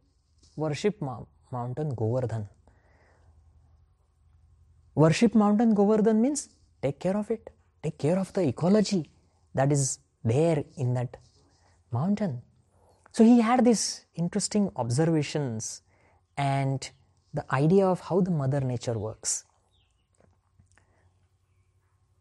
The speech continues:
Now there was this big storm, and people blamed that storm on Shri Krishna. They said that, "You are not allowing us to worship Indra,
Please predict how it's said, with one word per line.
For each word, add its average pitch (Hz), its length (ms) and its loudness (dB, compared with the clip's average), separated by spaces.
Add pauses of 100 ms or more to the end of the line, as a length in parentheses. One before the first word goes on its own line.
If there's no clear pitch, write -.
(640)
Now 202 140 8
there 202 200 6
was 196 180 4
this 180 180 2
big 180 240 0
storm, 123 640 -4 (400)
and 160 160 -2
people 175 320 0
blamed 160 380 0
that 151 140 -4
storm 135 320 -2
on 131 100 -2
Shri 139 220 -4
Krishna. 120 340 -6
They 120 140 -4
said 127 260 -4
that, 131 180 0
"You 131 200 2
are 143 100 4
not 135 400 -2
allowing 127 400 0
us 123 120 -4
to 131 100 -4
worship 120 360 -2 (140)
Indra, 127 500 -2